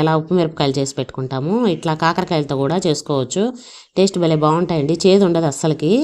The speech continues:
మనం ఎండబెట్టుకొని మళ్ళీ ఫ్రై చేసుకుంటాం కదా, అసలు చేదు ఉండదు, చాలా బాగుంటాయి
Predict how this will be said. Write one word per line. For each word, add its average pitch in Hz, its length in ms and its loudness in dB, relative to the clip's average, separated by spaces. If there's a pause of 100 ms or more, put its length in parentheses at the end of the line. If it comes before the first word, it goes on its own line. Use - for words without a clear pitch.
(560)
మనం 190 240 2
ఎండబెట్టుకొని 202 640 4
మళ్ళీ 196 220 6
ఫ్రై 180 200 6
చేసుకుంటాం 143 520 0
కదా, 170 160 2 (320)
అసలు 185 240 0
చేదు 196 240 6
ఉండదు, 160 200 2 (120)
చాలా 160 280 4
బాగుంటాయి 160 420 0